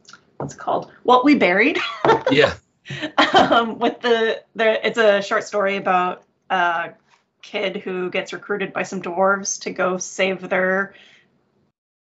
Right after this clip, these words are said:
Speaker 1: dwarven kingdom. <laughs>
Speaker 2: Yeah, pretty much, right?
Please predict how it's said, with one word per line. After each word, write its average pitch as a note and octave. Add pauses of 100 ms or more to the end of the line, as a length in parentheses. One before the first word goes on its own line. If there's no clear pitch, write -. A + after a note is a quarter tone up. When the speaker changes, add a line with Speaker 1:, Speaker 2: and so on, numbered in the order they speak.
(640)
Speaker 1:
dwarven G#3
kingdom. G#4+ (320)
<laughs> - (440)
Speaker 2:
Yeah, A#3
pretty F3
much, D#3
right? A2+